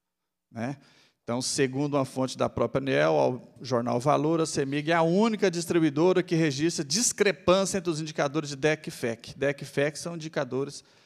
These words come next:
de qualidade, né? É, de um ano para o outro.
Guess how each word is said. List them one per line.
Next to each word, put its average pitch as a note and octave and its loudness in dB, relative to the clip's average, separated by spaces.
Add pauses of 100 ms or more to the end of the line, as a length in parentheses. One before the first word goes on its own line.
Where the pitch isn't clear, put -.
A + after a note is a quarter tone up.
(580)
de B2+ -6
qualidade, B2 0
né? C3+ -6 (720)
É, A2+ -2
de A#2+ -2
um D3 0
ano D3+ 2
para D3+ 0
o C3 2
outro. - -6